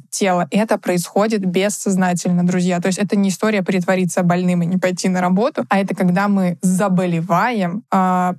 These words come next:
не ощущая усталости, например. То есть мы долго-долго уставали,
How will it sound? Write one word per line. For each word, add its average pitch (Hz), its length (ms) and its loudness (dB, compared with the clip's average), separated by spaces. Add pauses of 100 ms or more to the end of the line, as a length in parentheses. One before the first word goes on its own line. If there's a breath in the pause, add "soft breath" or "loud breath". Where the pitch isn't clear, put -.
не 208 220 2
ощущая 196 600 -2
усталости, 180 600 -2
например. 185 460 0
То 180 80 -2
есть 180 180 -2
мы 185 640 -2 (260)
долго-долго 196 600 2
уставали, 208 680 0